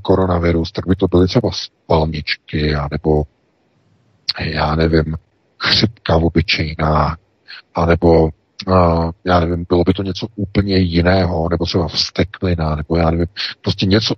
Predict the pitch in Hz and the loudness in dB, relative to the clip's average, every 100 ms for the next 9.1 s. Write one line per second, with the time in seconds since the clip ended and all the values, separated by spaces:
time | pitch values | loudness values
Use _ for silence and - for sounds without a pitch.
0 | - 131 - 127 117 95 80 85 85 87 | -4 -4 0 0 2 2 2 2 2 2
1 | 90 87 - 87 80 78 76 78 - 98 | 0 0 -2 -4 0 2 2 0 -2 -2
2 | - 107 104 - 107 104 107 - - 90 | 0 0 0 -2 0 0 -2 -10 -8 -2
3 | 107 - - 139 131 117 113 - 127 131 | -2 0 -2 -4 -6 -4 -4 -6 -8 -6
4 | 127 - 101 98 92 87 80 - - 135 | -4 -4 -6 -4 -4 -4 -8 -10 -10 -8
5 | - 92 113 - 110 - 117 - _ _ | -2 0 0 0 0 2 0 -2 _ _
6 | 107 107 - 110 120 - - 92 - 95 | -6 -4 -4 -4 -4 -4 -2 -4 -2 0
7 | 101 104 - - 95 98 _ - - 92 | 0 -2 -10 -4 -2 -4 _ -6 2 4
8 | 92 - - - 87 - 95 - - - | 4 0 -8 -4 -4 0 0 0 -2 -4